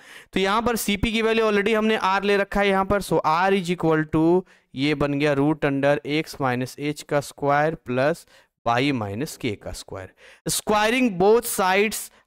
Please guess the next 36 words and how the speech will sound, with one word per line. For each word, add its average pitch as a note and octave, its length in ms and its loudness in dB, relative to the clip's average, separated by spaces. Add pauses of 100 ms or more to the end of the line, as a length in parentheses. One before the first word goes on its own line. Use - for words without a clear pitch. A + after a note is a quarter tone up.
हमें F3 220 0
मिलेगा D3+ 480 2 (340)
आर E3 280 2
स्क्वायर C3 500 0
is A#2 120 -6
equal G#2+ 260 -4 (120)
to G#2 100 -4 (800)
x C3 360 -10 (120)
minus G#2+ 420 -6 (460)
h C#3 300 -4
का A2 140 -4
स्क्वायर G#2+ 640 -6 (680)
प्लस G2+ 320 -10 (180)
y A#2 260 -2 (100)
minus F#2+ 480 -10
k - 220 -16
का - 140 -20
स्क्वायर। - 380 -18 (500)
And D3 260 -2
this C4+ 180 -2 (120)
is G3 240 0
the D#3+ 160 0
required F#3+ 600 2
equation, F3+ 720 0 (760)
is, B2 140 -6 (300)
this D#3+ 200 0
is F3+ 140 0
the D#3+ 100 0
required D#3 400 -2
equation B2+ 560 -6
of A#2+ 260 -4
this D#3+ 200 0
condition G#2+ 460 -8
of F#2+ 140 -14
the - 100 -12
circle। - 400 -20